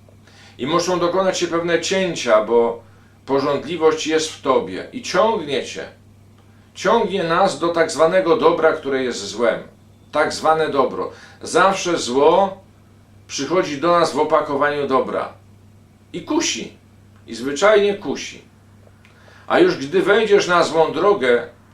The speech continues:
to możesz innych jeszcze sprowadzić na złą drogę. I będziesz gorszycielem. Będziesz demoralizował innych. Uważaj. Świat jest pełen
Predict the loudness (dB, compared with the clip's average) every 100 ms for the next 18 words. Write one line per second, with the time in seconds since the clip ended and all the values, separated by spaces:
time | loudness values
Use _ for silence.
0 | -20 -20 -8 -2 0 0 -2 -4 -4 -2
1 | -2 -2 -2 -2 -4 -2 2 2 0 -2
2 | -2 -2 -4 -6 -8 -10 -14 -18 -20 -20
3 | -20 -20 _ _ -20 _ -14 -2 0 0
4 | -2 -4 -10 -20 _ _ -20 -2 2 4
5 | 2 -2 0 0 0 -4 -10 -20 _ -20
6 | _ _ _ -20 -20 -20 -10 -4 -2 0
7 | 2 4 6 6 6 4 0 2 2 0
8 | -6 -8 -14 -18 -20 -10 -4 2 2 2
9 | -2 -6 -12 -20 -20 -20 -20 -20 -20 -10
10 | 0 2 4 2 -2 4 4 6 4 2